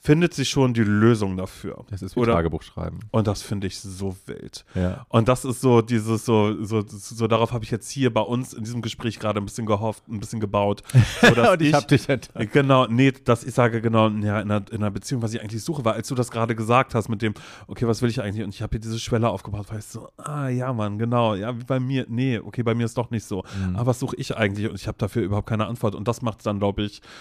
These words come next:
Speaker 1: kurz so ein bisschen weird, beziehungsweise ist für mich dann ja auch gut, um einfach nochmal ganz kurz so zu merken, ah, okay, da hab ich ein Thema. Da hab ich ein Thema,
Speaker 2: Mhm.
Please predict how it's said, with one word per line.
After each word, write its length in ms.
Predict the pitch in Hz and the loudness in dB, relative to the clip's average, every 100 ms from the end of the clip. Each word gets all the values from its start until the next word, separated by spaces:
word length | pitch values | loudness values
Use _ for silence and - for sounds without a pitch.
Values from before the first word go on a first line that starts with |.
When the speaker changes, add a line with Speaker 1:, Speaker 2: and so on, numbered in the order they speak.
| - - | -20 0
Speaker 1:
kurz 260 | 127 120 | 4 4
so 80 | 117 | 4
ein 80 | 101 | 2
bisschen 580 | 104 - 104 98 101 98 _ _ _ _ _ _ - - | 0 2 2 4 -2 -6 _ _ _ _ _ _ -20 0
weird, 280 | 120 147 147 104 | 4 4 4 -4
beziehungsweise 520 | 123 156 147 135 123 | -4 -4 0 2 2
ist 100 | - | -2
für 100 | 123 | -2
mich 120 | 117 | 0
dann 120 | 127 | 0
ja 60 | 113 | 0
auch 100 | 107 | -2
gut, 160 | 117 107 | -4 -4
um 80 | |
einfach 220 | 104 107 113 | -4 -4 -2
nochmal 180 | 104 | -2
ganz 160 | 104 107 | -2 -4
kurz 160 | 113 101 | -6 -8
so 80 | |
zu 140 | 101 104 | -8 -6
merken, 240 | 98 107 | -6 -6
ah, 140 | - 117 | -2 -2
okay, 280 | 104 113 110 - - - | 0 -2 -4 -6 -20 -6
da 100 | 101 | -6
hab 100 | 95 | -4
ich 120 | 87 | -6
ein 100 | 95 | -8
Thema. 480 | - 92 92 73 - _ _ | -6 -6 -6 -10 -12 _ _
Da 100 | 131 | 2
hab 140 | 123 135 | 2 2
ich 100 | 117 | -2
ein 80 | 117 | -2
Thema, 460 | 170 165 156 | 0 2 2
Speaker 2:
Mhm. 60 | 151 | 2